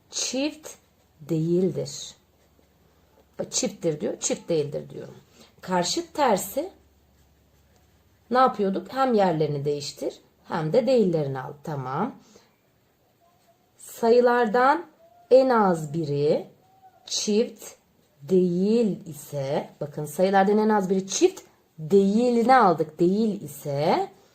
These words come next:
iki sayının çarpımı çift, burada çiftti, değildir diyeceğiz. Bitti. Karşı, tersi, karşı tersi. Bu da kolay değil mi?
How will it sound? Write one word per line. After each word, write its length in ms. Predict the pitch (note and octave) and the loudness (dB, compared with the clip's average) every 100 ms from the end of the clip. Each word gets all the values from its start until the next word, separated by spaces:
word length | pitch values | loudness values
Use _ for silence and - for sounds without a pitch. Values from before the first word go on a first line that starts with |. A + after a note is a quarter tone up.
| _ _ _ _ - | _ _ _ _ -8
iki 300 | B3+ - A3 | -8 -6 -10
sayının 840 | - F3+ D3+ D3 D3 E3+ A3+ D4+ - _ _ _ _ _ _ _ _ _ | -2 0 0 -2 -4 -2 -2 -4 -14 _ _ _ _ _ _ _ _ _
çarpımı 1040 | - A3+ G#3+ E3 D#3+ D#3 D3 D3 F3+ B3 - - _ _ _ _ _ _ | -10 0 0 0 -2 -8 -6 -4 -2 -4 -6 -18 _ _ _ _ _ _
çift, 680 | - - G#3 F#3 A#3+ D4+ - - - _ _ _ _ - | -12 -6 -2 0 0 -2 -10 -20 -20 _ _ _ _ -12
burada 300 | F3 E3 E3+ | -6 -2 -2
çiftti, 520 | - G3 - A#3 - _ _ | -2 -10 -4 -6 -6 _ _
değildir 680 | D#3 D3 D3+ D3+ C#3 C#3 C#3 | -6 -4 -6 -8 -8 -10 -12
diyeceğiz. 580 | D3+ - D#3 - - - _ _ _ _ _ _ _ _ _ _ _ | -16 -18 -18 -18 -20 -20 _ _ _ _ _ _ _ _ _ _ _
Bitti. 340 | - - - - - _ _ _ | -6 -6 -12 -20 -20 _ _ _
Karşı, 420 | - B3 D3 - - _ | -2 0 0 -4 -12 _
tersi, 360 | B3+ G#3 - - | 0 0 -2 -6
karşı 340 | F#3+ - - | -4 -4 -10
tersi. 400 | F3 - - - - - | -14 -14 -16 -18 -20 -6
Bu 100 | C4 | 2
da 120 | G#3 | 2
kolay 340 | - D3 C#3 - | 2 -4 -4 -4
değil 120 | |
mi? 100 | C#4+ | -6